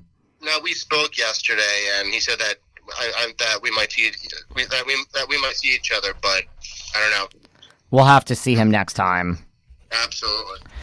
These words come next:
Speaker 2: And we'll have to sit down with you. There's really no reason why I haven't invited you on here to sit down and chat with
Speaker 1: I know,
Speaker 2: me.
Speaker 1: I, I know. Uh, I'm waiting for my segment.
Speaker 2: You're next. You're next.
Speaker 1: Awesome. Awesome. I can't wait.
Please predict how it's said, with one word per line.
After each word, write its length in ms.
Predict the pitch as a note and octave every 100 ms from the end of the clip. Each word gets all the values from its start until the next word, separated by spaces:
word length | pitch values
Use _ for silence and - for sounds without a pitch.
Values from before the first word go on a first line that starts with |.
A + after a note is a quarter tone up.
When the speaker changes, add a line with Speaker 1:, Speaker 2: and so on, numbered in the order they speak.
| - - -
Speaker 2:
And 280 | D#3+ E3+ E3
we'll 160 | F3 G#3
have 160 | G#3+
to 100 | G3
sit 240 | E3 G#3 F3
down 240 | F#3+ F3+
with 120 | D#3
you. 220 | D#3 E3
There's 180 | B2+ C3+
really 240 | E3 G3 G3
no 140 | E3+
reason 320 | D#3 C3+ C#3+
why 160 | C3 B2+
I 40 |
haven't 280 | B2 B2+ A#2+
invited 460 | A#2+ A#2+ A#2+ A2+ G#2
you 160 | B2
on 300 | A2+ G2 F2
here 360 | G#2 G#2 F2 E2 - -
to 80 |
sit 200 | A#2 A2+
down 200 | F2+ G2
and 80 | G2
chat 260 | - G2 F2+
with 100 | F#2+
Speaker 1:
I 40 |
know, 60 | F#2 F2
Speaker 2:
me. 60 |
Speaker 1:
I, 360 | F2 - - B2+
I 40 | C3+
know. 80 |
Uh, 460 | F#3 B2+ G#2+ A2+ A2+
I'm 60 | -
waiting 220 | C#3 C#3
for 120 | C3+ C3+
my 80 | B2+
segment. 460 | - D#3+ - - - - -
Speaker 2:
You're 260 | C3 D#3
next. 600 | D3 C#3+ A#2 G#2 - -
You're 180 | B2 C3
next. 840 | B2+ A#2+ G#2 - - - - - - A#2 A#2
Speaker 1:
Awesome. 240 | - F#2+ -
Awesome. 400 | G2+ G#2 - F2+ E2 -
I 40 | -
can't 340 | - C#3 A#2+
wait. 300 | C3+ A#2+ G2+